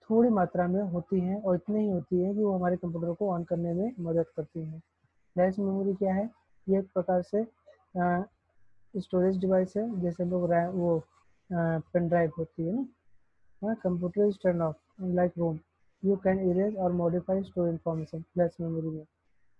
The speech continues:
हम लोग उसमें erase कर सकते हैं और store भी कर सकते हैं। Motherboard हमने आपको अभी भी बताया है कि motherboard क्या होता है। Motherboard main circuit होती है जिसमें computer के input device, output device के सारे parts जुड़े होते हैं।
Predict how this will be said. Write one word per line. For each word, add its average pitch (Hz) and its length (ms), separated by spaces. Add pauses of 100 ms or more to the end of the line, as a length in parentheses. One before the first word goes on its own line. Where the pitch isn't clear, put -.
(100)
हम 175 120
लोग 180 160
उसमें 185 340
erase 175 220
कर 190 160
सकते 190 300
हैं 202 140 (300)
और 165 100
store 160 240
भी 160 80
कर 156 140
सकते - 340
हैं। 165 100 (1160)
Motherboard 190 500
हमने 185 160
आपको 180 200
अभी 175 180
भी 196 100
बताया 190 380
है 196 160
कि 190 140
motherboard 180 500
क्या 185 120
होता 180 180
है। 196 100
Motherboard 180 540 (300)
main 175 180
circuit 170 360
होती 185 260
है 196 100 (480)
जिसमें 185 280
computer 180 400
के 185 200 (440)
input 180 320
device, 175 380
output 170 300
device 175 260
के 190 60
सारे 175 260
parts 175 300
जुड़े 160 200
होते 156 320
हैं। 151 200